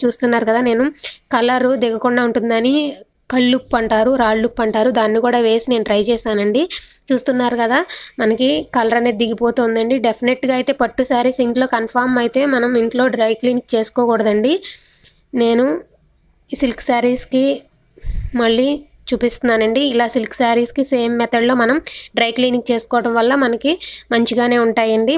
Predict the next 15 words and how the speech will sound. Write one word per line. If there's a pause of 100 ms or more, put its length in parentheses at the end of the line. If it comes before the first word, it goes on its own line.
పట్టు
శారీస్
మాత్రం (100)
మనం (120)
చేసుకోవడం
వల్ల, (580)
ఆ, (220)
పాడైపోతాయి. (120)
ఇంట్లో
అయితే (480)
మనం
ఏంటంటే
డ్రై
క్లీనింగ్‌లో (140)
మనకి